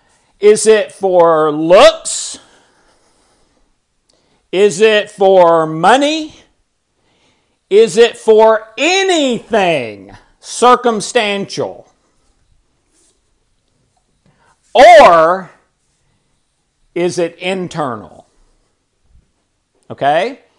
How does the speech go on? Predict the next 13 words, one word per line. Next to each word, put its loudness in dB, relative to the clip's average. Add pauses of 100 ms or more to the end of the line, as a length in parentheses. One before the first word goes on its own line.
(1600)
Question -2
number 2
one, 2 (600)
if -4
it 0
is -4
for -2
any -4
reason -4
other 2
than -8 (160)
internal, -2 (1500)
eh, -2